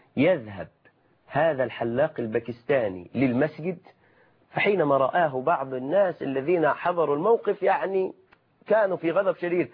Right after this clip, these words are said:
فاعتذر لهم وقال: "والله ما،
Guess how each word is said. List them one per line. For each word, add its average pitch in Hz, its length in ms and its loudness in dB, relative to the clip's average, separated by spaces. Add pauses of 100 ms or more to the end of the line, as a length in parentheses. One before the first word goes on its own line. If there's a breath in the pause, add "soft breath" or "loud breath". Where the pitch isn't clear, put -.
(220 loud breath)
فاعتذر 147 680 0
لهم 113 360 -2 (320 loud breath)
وقال: 127 400 2
"والله 104 560 0 (460 loud breath)
ما، 175 840 4